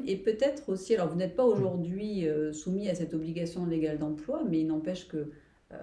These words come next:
Speaker 1: en tant que vous êtes, je crois, un des fondateurs ou un des associés, bref, vous allez l'expliquer, euh, quelle sera ou quelle est votre philosophie par rapport à tout ça ?
Speaker 2: Alors en termes, euh, en termes d'in-, d'in-, d'inclusion, d'inclusivité, de, d'exp-,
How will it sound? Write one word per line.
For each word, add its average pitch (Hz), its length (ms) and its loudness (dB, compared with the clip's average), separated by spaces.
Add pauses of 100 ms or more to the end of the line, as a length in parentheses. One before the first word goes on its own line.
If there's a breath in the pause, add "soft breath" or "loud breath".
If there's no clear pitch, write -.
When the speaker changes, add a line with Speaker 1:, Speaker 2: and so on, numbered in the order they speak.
(120)
Speaker 1:
en 160 140 -2
tant 160 220 0
que 156 440 -2
vous 147 140 -10
êtes, 151 180 -10
je 151 100 -8
crois, 160 480 -6
un 151 40 -4
des 156 180 -2
fondateurs 165 500 -2
ou 175 40 0
un 170 60 2
des 165 180 0
associés, 175 440 -2
bref, 165 200 0 (100)
vous 202 180 0
allez 208 160 4
l'expliquer, 190 680 2 (340 loud breath)
euh, 185 260 6
quelle 196 160 0
sera 190 420 4
ou 196 80 6
quelle 185 240 2
est 220 80 0
votre 190 280 -4
philosophie 185 580 -2
par 156 200 -8
rapport 160 260 -6
à 160 40 -6
tout - 140 -16
ça ? - 140 -14 (1400 soft breath)
Speaker 2:
Alors 147 160 8
en 147 80 8
termes, 160 260 10
euh, 151 340 12 (240 loud breath)
en 143 100 6
termes 175 200 10
d'in-, 170 160 10
d'in-, 165 180 4
d'inclusion, 180 600 4
d'inclusivité, 170 840 4
de, 156 200 0
d'exp-, 147 320 2